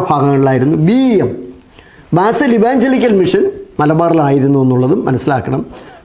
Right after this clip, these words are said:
റാണി ഗൗരി പാർവതിഭായിയെക്കുറിച്ച് ഏറ്റവും പ്രധാനപ്പെട്ടത് ഊഴിയം വേല നിർത്തലാക്കി. എന്താണ് ഊഴിയം വേല? സർക്കാരിന് വേണ്ടി ശമ്പളമില്ലാതെ ജോലി ചെയ്യുന്നതിനാണ് ഊഴിയം വേല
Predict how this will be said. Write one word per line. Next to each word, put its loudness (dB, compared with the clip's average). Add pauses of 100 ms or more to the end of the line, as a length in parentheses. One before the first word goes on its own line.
റാണി 0 (120)
ഗൗരി 0 (120)
പാർവതിഭായിയെക്കുറിച്ച് 0
ഏറ്റവും 0
പ്രധാനപ്പെട്ടത് 0 (200)
ഊഴിയം 0
വേല 0
നിർത്തലാക്കി. -4
എന്താണ് 0 (120)
ഊഴിയം 0
വേല? -4 (1200)
സർക്കാരിന് 0
വേണ്ടി 0 (680)
ശമ്പളമില്ലാതെ 0 (100)
ജോലി 2
ചെയ്യുന്നതിനാണ് 0 (160)
ഊഴിയം 0
വേല 0